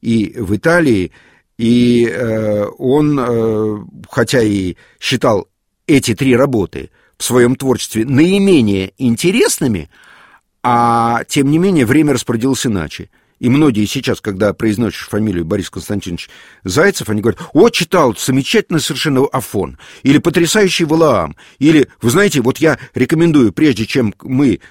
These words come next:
э, Епифания Премудрого, э, о преподобном Сергии будем читать, а, а взгляните на него таким очень талантливым и почти современным взглядом русского писателя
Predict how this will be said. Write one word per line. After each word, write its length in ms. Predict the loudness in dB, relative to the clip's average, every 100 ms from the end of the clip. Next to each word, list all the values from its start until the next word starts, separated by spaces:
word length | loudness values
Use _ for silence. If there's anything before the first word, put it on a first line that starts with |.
| _
э, 280 | -6 -4 -4
Епифания 580 | -2 -2 0 2 2 0
Премудрого, 600 | 0 0 2 2 2 -2 _ _
э, 80 | -10
о 240 | -6 -4 -2
преподобном 480 | 0 0 2 2
Сергии 260 | 0 -2 -2
будем 200 | -4 -6
читать, 240 | -4 -6 -6 -20 -8
а, 200 | -6 -6 -10 _ _ -4
а 140 | -2
взгляните 560 | -2 -2 0 0 0 0
на 80 | 2
него 340 | 4 4 2 -2 _ _
таким 320 | -4 0 -2 0
очень 300 | -2 -2 -2
талантливым 600 | 0 0 0 0 0 0 -2
и 120 | -4
почти 600 | 0 -2 -2 0 0 0 _
современным 640 | -8 -2 0 2 0 0 0
взглядом 480 | 0 0 2 0 -4 _ -2
русского 440 | 2 2 2 -2
писателя 540 | 0 -2 -2 0 -4